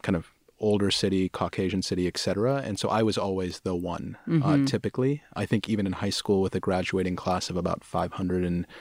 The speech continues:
Speaker 1: fifty students, there was
Speaker 2: That's
Speaker 1: two
Speaker 2: a
Speaker 1: in,
Speaker 2: huge
Speaker 1: yeah,
Speaker 2: high
Speaker 1: it was
Speaker 2: school.
Speaker 1: huge. It was huge. It's the
Speaker 2: There were
Speaker 1: Bellevue
Speaker 2: two?
Speaker 1: Uh, no, no, one in North Allegheny High
Speaker 2: No,
Speaker 1: School.
Speaker 2: no, I thought you were gonna say there were two Indian kids. Is
Speaker 1: Yeah,
Speaker 2: that
Speaker 1: there
Speaker 2: what
Speaker 1: was two. It was me and this guy, Amish,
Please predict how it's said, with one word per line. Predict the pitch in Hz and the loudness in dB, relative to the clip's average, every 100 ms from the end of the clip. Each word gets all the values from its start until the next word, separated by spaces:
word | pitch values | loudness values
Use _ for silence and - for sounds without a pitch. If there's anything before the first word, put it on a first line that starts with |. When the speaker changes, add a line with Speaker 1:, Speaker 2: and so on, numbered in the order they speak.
| - - - - | -20 -20 -20 -18
Speaker 1:
fifty | - 107 - 95 | -2 -2 0 -4
students, | - 95 110 - | -2 -2 -2 -2
there | 90 | -4
was | 175 | -2
Speaker 2:
That's | - | 0
Speaker 1:
two | 98 | 0
Speaker 2:
a | |
Speaker 1:
in, | 190 | 0
Speaker 2:
huge | - - 220 185 | -6 -4 -2 -2
Speaker 1:
yeah, | |
Speaker 2:
high | 117 | -4
Speaker 1:
it | |
was | 123 | -4
Speaker 2:
school. | - 107 | 0 0
Speaker 1:
huge. | - - | 0 -6
It | |
was | - | -8
huge. | 104 87 - - | -8 -8 -10 -12
It's | 117 | -12
the | - 107 | -6 -6
Speaker 2:
There | 95 110 | -4 0
were | 185 180 | 2 0
Speaker 1:
Bellevue | |
Speaker 2:
two? | 214 - 180 190 269 _ _ _ _ _ 120 | -2 -2 0 0 -4 _ _ _ _ _ -2
Speaker 1:
Uh, | 113 107 _ - | -2 -2 _ -4
no, | 135 | -2
no, | 117 - - | -2 -6 -8
one | 131 120 - | -4 -4 -6
in | - | 0
North | 120 117 | 2 2
Allegheny | 110 107 101 104 | 0 -2 -6 -8
High | - | -2
Speaker 2:
No, | 202 | 0
Speaker 1:
School. | 208 | 2
Speaker 2:
no, | 202 | 2
I | |
thought | 196 175 | 2 0
you | |
were | 180 | 0
gonna | 175 | -2
say | 175 | -2
there | 165 | 0
were | 147 | -2
two | - - 196 196 | -2 -4 0 2
Indian | 151 139 127 | 2 0 -2
kids. | - - - - | -4 -12 -14 -2
Is | |
Speaker 1:
Yeah, | 147 | 0
Speaker 2:
that | 120 | 0
Speaker 1:
there | 120 | -2
Speaker 2:
what | |
Speaker 1:
was | |
two. | - 127 - - 240 - - | -2 -6 -6 -12 -10 -8 -2
It | |
was | 117 120 | 0 4
me | 117 | 4
and | 113 | 4
this | 107 - | 2 0
guy, | 117 107 | -2 0
Amish, | 104 107 - - | -2 -2 -4 -8